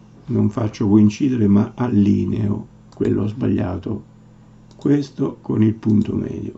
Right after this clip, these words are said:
perfetto, e l'ho messo in mezzeria. Adesso vado a proiettare questo spigolo,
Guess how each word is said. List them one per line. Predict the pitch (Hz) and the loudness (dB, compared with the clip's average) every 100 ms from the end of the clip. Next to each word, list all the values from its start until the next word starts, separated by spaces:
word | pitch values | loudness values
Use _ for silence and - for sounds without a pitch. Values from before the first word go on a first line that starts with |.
| - | -16
perfetto, | - 110 - - - - | -2 -2 -2 -10 -10 -6
e | - | 2
l'ho | 123 | 6
messo | 107 101 - | 6 6 2
in | |
mezzeria. | 104 104 - - 92 92 - - - - - - | -2 -2 -6 -8 -8 -12 -20 -20 -20 -20 -20 0
Adesso | 147 151 110 120 | 4 6 4 4
vado | 120 135 92 92 | 4 4 4 2
a | |
proiettare | 87 139 151 135 117 - 147 160 170 185 - - - - - - - - - - - - - - | 0 2 4 4 0 -4 -2 0 0 0 -2 -10 -20 -20 -20 -20 -20 -20 -20 -20 -20 -20 -20 -6
questo | 127 113 - | 0 0 2
spigolo, | - - 110 98 107 117 180 | -2 2 2 4 4 2 0